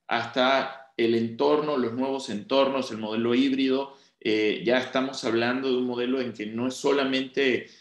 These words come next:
eh, que voy a operar en sitio, voy a operar de una manera eficiente o diferente, sino que estoy mezclando los modelos en sitio, remoto.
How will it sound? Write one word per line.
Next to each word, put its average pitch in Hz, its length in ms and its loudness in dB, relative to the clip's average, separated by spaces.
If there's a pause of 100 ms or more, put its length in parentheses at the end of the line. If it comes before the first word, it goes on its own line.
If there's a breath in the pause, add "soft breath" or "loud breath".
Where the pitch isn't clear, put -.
(140 loud breath)
eh, 110 420 0
que 110 80 -6
voy 120 160 2
a 131 40 4
operar 120 320 0
en 117 120 -2
sitio, 139 480 -2
voy 117 320 0
a 113 100 -4
operar 113 420 -2
de 120 80 0
una 120 120 -2
manera 113 500 -2
eficiente 131 640 -2
o 104 80 0
diferente, 101 720 -2 (240 loud breath)
sino 117 340 -4
que 113 260 -4 (200)
estoy 147 540 2
mezclando 131 880 0
los 117 220 0
modelos 123 520 -2
en 110 100 -10
sitio, 135 500 -4
remoto. 127 760 -2